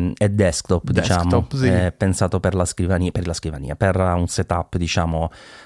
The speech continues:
Speaker 1: eh, hi-fi tradizionale. Quei pallini che tu dicevi sono
Speaker 2: Mhm.
Speaker 1: grossi pulsantoni che poi hanno un feedback strano dal vivo perché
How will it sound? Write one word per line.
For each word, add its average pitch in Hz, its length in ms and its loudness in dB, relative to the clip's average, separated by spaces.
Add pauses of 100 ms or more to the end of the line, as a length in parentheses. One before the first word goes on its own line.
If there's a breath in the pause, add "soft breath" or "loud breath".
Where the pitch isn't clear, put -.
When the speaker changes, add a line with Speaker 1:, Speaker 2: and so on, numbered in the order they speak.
Speaker 1:
eh, 87 360 2
hi-fi 87 380 0
tradizionale. 82 880 -2 (140)
Quei 190 240 2 (240)
pallini 113 600 4
che 104 140 0
tu 104 120 -2
dicevi 98 380 2
sono 123 180 6
Speaker 2:
Mhm. 151 100 6
Speaker 1:
grossi 127 440 2
pulsantoni 104 840 2
che - 100 -2
poi 156 120 4
hanno 123 160 6
un 113 80 4
feedback 117 400 0
strano 123 380 0
dal 92 180 2
vivo 113 220 2
perché 92 440 0